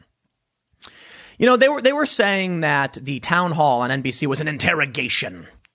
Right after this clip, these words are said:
It wasn't actually a legitimate town hall. And, uh, Vox straight up just says it. "Savannah Guthrie delivered the Trump interview we've been wanting for years.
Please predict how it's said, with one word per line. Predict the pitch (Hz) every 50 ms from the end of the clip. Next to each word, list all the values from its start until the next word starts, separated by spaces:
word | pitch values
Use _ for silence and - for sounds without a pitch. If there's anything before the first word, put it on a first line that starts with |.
| _ _ -
It | 127
wasn't | 156 175 139 156 151
actually | 127 135 143 147 151 147 - - 156 143 127 123 120 117 117
a | 120
legitimate | 117 123 120 117 120 127 131 127 117 117 113 - - - _ _ _ _ _ -
town | - 170 151 135 120 117
hall. | 139 123 101 101 107 _ _ _ _ _ _ _ _ _ _ _ - -
And, | 160 165 170 165 165 170 160
uh, | 156 151 147 147 143 127
Vox | 123 147 151 208 262 - -
straight | - - 392 392 370
up | 302 226
just | - 202 175 - - -
says | - 147 165 226 170 170
it. | 110 - _ _ _ _ _ _ _ _ - - -
"Savannah | - - 226 170 220 294 339 370 359
Guthrie | 214 - 233 202 - - - 175 165
delivered | 147 170 160 190 202 165 202 170 139
the | 170
Trump | 143 - - - 277 - - -
interview | 220 202 165 208 185 151 185 185
we've | 185 180
been | 147 180 160 143
wanting | 160 214 247 262 247 269 262 247
for | - - 214 202 190
years. | 151 127 127 120 127 170 214 196 170 147 135 139 139 101 95 - - - -